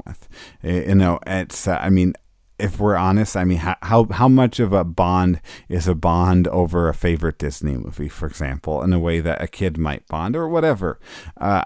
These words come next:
I, I mean, even I reflect on some of my own friendships. Again, I mentioned I had, I had in, like, high school, I had a friend that was, that was my best friend for, like, five years.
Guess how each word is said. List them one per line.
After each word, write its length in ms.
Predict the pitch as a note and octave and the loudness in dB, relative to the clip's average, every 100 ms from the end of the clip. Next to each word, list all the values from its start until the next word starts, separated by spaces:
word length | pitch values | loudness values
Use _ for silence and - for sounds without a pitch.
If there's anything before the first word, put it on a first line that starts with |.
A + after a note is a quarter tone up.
| - | -4
I, 160 | E2+ - | -8 -6
I 120 | G#2 | 4
mean, 200 | A#2 A#2 | 6 6
even 300 | D2 A2+ B2+ | 2 -2 2
I 100 | A#2 | 2
reflect 540 | A2 G2+ F2+ F#2+ F#2+ - | 2 2 2 2 0 2
on 160 | F2+ | 2
some 180 | F2 F2 | 4 4
of 80 | F2 | 4
my 160 | E2 D#2+ | 2 2
own 160 | A#2+ | 0
friendships. 580 | C#3 D#2+ C#2+ - - - | -2 -4 -6 -8 -12 -10
Again, 280 | F2 F2+ F2+ | -4 0 0
I 160 | F2+ | 2
mentioned 480 | F#2+ F2+ G2 - E2 | 4 4 2 0 -2
I 140 | - G2 | -2 -2
had, 340 | F#2 F2 D#2 - - - | 0 -2 -4 -10 -20 -6
I 120 | C3+ | 0
had 220 | A#2 G#2+ F#2 | 4 4 4
in, 200 | F2 - | 2 0
like, 180 | E2 D#2+ | -4 -4
high 180 | E2+ G#2+ | -2 -2
school, 280 | - E2 | -4 -2
I 80 | E2 | 0
had 100 | F2+ | 0
a 40 | F2 | -2
friend 340 | - F#2+ F#2+ | 0 2 2
that 100 | F2+ | 2
was, 220 | F#2+ - - - - - | -4 -10 -16 -18 -20 -14
that 280 | - F#2 F#2 - G2+ | 0 2 2 -4 -4
was 140 | F#2 | 0
my 120 | G2 F#2+ | 2 2
best 320 | F2+ F2+ - | 2 -2 -2
friend 260 | F#2+ F#2 | -2 -2
for, 100 | - | 0
like, 180 | D#2+ D#2 | -4 -4
five 380 | - F2 F2+ E2 | -4 0 0 0
years. 420 | D#2 A1+ A#1 - | -4 -6 -8 -12